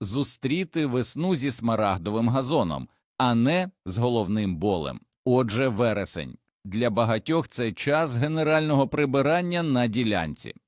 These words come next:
Здається логічним перед довгою зимою привести все до ладу, включно з газоном. І рука сама тягнеться опустити леза газонокосарки нижче, щоб зробити останнє фінальне скошування,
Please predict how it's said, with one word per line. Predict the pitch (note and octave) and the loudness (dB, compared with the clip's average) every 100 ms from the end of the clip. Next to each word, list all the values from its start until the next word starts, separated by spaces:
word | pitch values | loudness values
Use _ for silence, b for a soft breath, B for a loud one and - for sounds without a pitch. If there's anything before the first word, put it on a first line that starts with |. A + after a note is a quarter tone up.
| _ _ | _ _
Здається | G#2+ G#2 B2+ A2 F2+ - | -8 -2 -2 0 -2 -4
логічним | F#2 G2 A#2+ A2+ D2+ D2 | -2 0 0 -2 -6 -8
перед | - B2+ B2+ G#2 | -4 -2 -2 0
довгою | E3 G#3 F3+ E3 | 2 4 4 0
зимою | B2 C3 C#3 C#3 | 0 -2 0 -2
привести | B2 D#3 B2 G2+ - | -2 -2 -2 -4 -6
все | A2 A#2 G#2+ | -8 -6 -4
до | G2+ | -4
ладу, | F#2 D2 A#1+ G1+ _ | -4 -6 -8 -18 _
включно | - A3+ B3 G#3+ F#3+ D3+ | -10 -4 -4 -4 -6 -2
з | |
газоном. | C#3 A2 G2 D2+ B1 - b _ - | -2 -2 -4 -6 -10 -16 b _ -2
І | C3+ C3+ | 0 2
рука | C#3+ B2 D#3+ G#3 | 2 0 -2 -2
сама | - D3+ C3 B2 | -2 -2 0 0
тягнеться | A#2 B2+ B2 B2 A2+ B2 | 0 0 0 0 -2 0
опустити | A2+ G#2+ A2 - C3 G#2+ G2+ | 0 0 -6 -4 -4 -4 -2
леза | G#2 B2 G#2+ A#2 A2 | -2 -2 0 -2 -2
газонокосарки | G2+ A#2 G#2+ B2 A#2 A2 - E2+ - A2 A#2+ A#2+ D3 D3 | -2 -2 -2 -2 0 -2 -4 -10 -4 -2 -2 -4 -8 -8
нижче, | C#3+ E3 D3 A2+ - | -4 0 0 0 -6
щоб | G2 A2 F#2 | -8 -8 -6
зробити | G2+ F2+ F#2+ - | -4 -4 -6 -6
останнє | F#2 - - B2+ B2 A#2 A#2 - b _ - | -6 -6 -2 -2 0 0 -2 -4 b _ -18
фінальне | - A2 F#2 F#2 F#2 F2 E2+ | -8 -4 -4 -4 -4 -6 -8
скошування, | - D#2+ D2+ D#2+ C2+ A#1+ | -10 -10 -10 -10 -10 -12